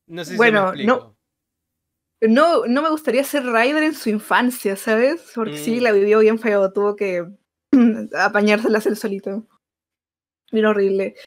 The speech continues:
Speaker 2: Y ahora también está como viendo la etapa de afrontar sus traumas junto a la capitana, que es como su, su cable a tierra.
Speaker 1: Mm.
Speaker 2: Y no quiero vivir eso. <laughs> Qué horrible.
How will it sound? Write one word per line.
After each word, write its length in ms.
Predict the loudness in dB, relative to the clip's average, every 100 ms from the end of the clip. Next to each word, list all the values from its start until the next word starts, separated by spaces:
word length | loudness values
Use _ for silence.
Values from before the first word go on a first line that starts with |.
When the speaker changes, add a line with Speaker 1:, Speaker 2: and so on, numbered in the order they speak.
| _
Speaker 2:
Y 80 | 2
ahora 180 | 6 6
también 220 | 6 6
está 160 | 4 4
como 160 | 4
viendo 400 | 4 4 4 4
la 240 | 2 0 -2
etapa 400 | 2 2 4 4
de 280 | 4 2 -4 -16 -10
afrontar 520 | -2 0 2 2 0
sus 160 | -2 -2
traumas 400 | 0 2 0 -2
junto 220 | -4 -2
a 20 |
la 100 | 0
capitana, 640 | -2 -4 -4 -2 -2 -4 -8
que 100 | -20 -10
es 40 |
como 240 | -6 -6 -6
su, 560 | -4 -4 -2 -6 -8 -14 _
su 160 | -16 -2
cable 240 | 0 0
a 40 |
tierra. 360 | 2 2 4 2 2 0 -2 -4 -10
Speaker 1:
Mm. 240 | -12 -12 -20 _ -10
Speaker 2:
Y 320 | -4 -2 2
no 440 | 6 8 8 6
quiero 180 | 6 6
vivir 180 | 8 6
eso. 260 | 6 6
<laughs> 880 | 4 4 2 4 2 4 0 0 -8 -20
Qué 140 | -4 -2
horrible. 460 | -2 -2 0 0